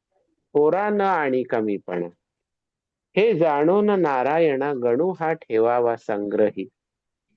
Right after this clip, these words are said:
सर्व लाड लेकरांचे माता ती पुरवी साचे, आहे दासगणूचे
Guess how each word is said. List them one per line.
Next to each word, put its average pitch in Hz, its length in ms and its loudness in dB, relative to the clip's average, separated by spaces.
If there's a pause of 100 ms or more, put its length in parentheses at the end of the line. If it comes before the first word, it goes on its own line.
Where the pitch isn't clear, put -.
(400)
सर्व 180 300 2
लाड 143 360 0
लेकरांचे 120 1080 -2
माता 131 520 -4
ती 196 220 -4 (100)
पुरवी 160 440 0
साचे, 107 580 -6 (640)
आहे 110 400 0
दासगणूचे 135 1040 -2